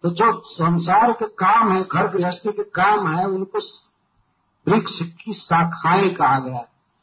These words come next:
तो शाखाओं पर भी, शाखाओं पर ही इधर से उधर झूलता रहता है। कुछ घंटा ऑफिस में रहा, कुछ देर घर में रहा, कुछ देर जुहू बीच में घूमा, <laughs>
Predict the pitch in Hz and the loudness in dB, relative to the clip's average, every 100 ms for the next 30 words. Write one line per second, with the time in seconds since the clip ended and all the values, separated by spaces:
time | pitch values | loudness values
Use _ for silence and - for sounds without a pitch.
0 | _ _ 202 - 202 202 - 196 220 214 | _ _ -2 2 2 2 0 0 2 2
1 | 185 175 175 175 170 165 165 151 131 - | 2 0 -2 -2 -4 -8 -8 -8 -8 -12
2 | _ _ _ _ - 185 - - 220 208 | _ _ _ _ 0 0 2 2 4 2
3 | 208 190 196 202 190 170 175 180 170 170 | 0 -2 -2 -4 -4 -6 -6 -10 -6 -6
4 | 170 170 170 165 151 123 123 - - - | -4 -2 -2 2 2 2 -4 -8 -18 -20
5 | _ _ _ _ _ 180 180 139 165 170 | _ _ _ _ _ -4 -2 0 0 0
6 | 175 165 165 165 226 208 214 220 190 226 | -2 -2 -2 -4 -6 -8 -10 -6 -4 -4
7 | - _ _ _ _ _ 151 - 139 143 | -6 _ _ _ _ _ -10 -10 -6 -6
8 | 131 - 180 220 226 214 208 202 220 - | -4 0 0 0 -4 -4 -2 -2 -4 -8
9 | _ _ _ _ 151 - - 151 143 - | _ _ _ _ -16 -14 -6 -4 -4 -6
10 | 151 175 180 208 220 226 220 - 202 214 | -2 -2 -2 -4 -4 -8 -10 -4 -2 0
11 | 427 440 _ _ _ _ _ _ - - | -2 -4 _ _ _ _ _ _ -16 -4